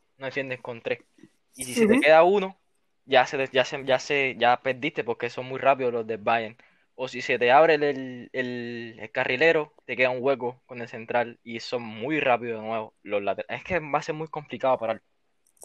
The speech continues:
Speaker 2: No, no, no estoy hablando de que no, Bayern es amplio favorito.
Speaker 1: Sí, sí, no, claro.
Speaker 2: Y yo también creo que se lo lleve.
Speaker 1: Y también
Speaker 2: Pero como
Speaker 1: el,
Speaker 2: te
Speaker 1: lo anímico, cuando te metan tres, ¿tú crees que va, va a tener
Speaker 2: Sí,
Speaker 1: ganas
Speaker 2: no.
Speaker 1: de hacer la corrida?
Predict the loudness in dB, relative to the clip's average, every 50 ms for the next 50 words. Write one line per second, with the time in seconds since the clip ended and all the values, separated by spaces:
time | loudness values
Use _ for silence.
0 | -16 -8 -2 0 0 2 2 0 0 2 2 2 2 2 4 6 8 8 8 6
1 | 4 4 2 2 2 2 -2 -2 -4 -6 -6 -6 -4 -2 0 0 0 -2 -4 -6
2 | -8 -6 -4 -4 -4 -4 -2 -2 -2 -2 -2 -2 -4 -4 -2 -2 -4 -2 -2 -2
3 | -4 -4 -6 -8 -2 0 2 2 4 6 6 6 6 4 2 0 -6 -12 -8 -2
4 | 0 2 2 2 2 0 0 0 4 4 6 6 6 4 0 0 0 0 2 2
5 | 2 2 2 -2 -6 -10 _ _ _ _ _ -8 -2 0 0 2 2 2 2 2
6 | 0 0 0 2 2 2 0 -2 -6 _ _ _ -20 -20 _ _ _ _ _ _
7 | _ _ _ -4 -2 -2 -2 -2 -2 -2 -2 -2 0 0 0 0 2 2 2 0
8 | 0 2 2 2 2 2 0 0 0 0 -2 -4 _ _ _ _ _ _ _ _
9 | _ _ _ -6 -2 0 0 2 2 2 2 2 0 -2 -6 -8 -16 -20 -20 _
10 | _ _ -4 2 4 4 4 4 2 2 4 4 4 4 6 6 6 6 6 2
11 | -2 -6 -2 2 2 2 2 2 0 -2 -2 -2 -4